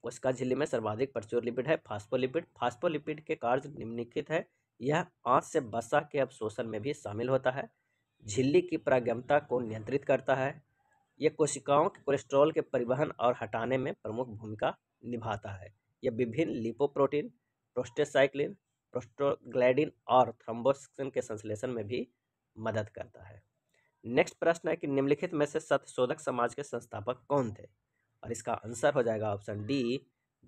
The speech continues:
ज्योतिबा राव फूले। सत्यशोधक समाज के संस्थापक थे ज्योतिबा राव फूले। सत्यशोधक समाज की स्थापना अठारह सौ तिहत्तर ईस्वी में किया गया था। ज्योतिबा फूले ने गुलामगिरी पुस्तक की रचना की थी और उनकी पत्नी थी सवित्रा,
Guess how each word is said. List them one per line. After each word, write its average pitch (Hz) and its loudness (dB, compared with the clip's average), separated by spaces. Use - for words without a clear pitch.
ज्योतिबा 135 4
राव 120 2
फूले। 113 -6
सत्यशोधक 110 0
समाज 120 0
के 131 -6
संस्थापक 120 -6
थे 165 -2
ज्योतिबा 113 0
राव 120 2
फूले। 117 -4
सत्यशोधक 160 0
समाज 147 -4
की 147 -2
स्थापना 143 -4
अठारह 123 -2
सौ 156 -8
तिहत्तर 107 -4
ईस्वी 127 -6
में 131 -4
किया 120 0
गया 127 4
था। 147 -16
ज्योतिबा 147 4
फूले 139 2
ने 160 0
गुलामगिरी 127 2
पुस्तक 110 -10
की 175 -8
रचना 110 -8
की 101 -18
थी - -20
और 104 -8
उनकी 131 -6
पत्नी 131 -4
थी - -12
सवित्रा, 120 -2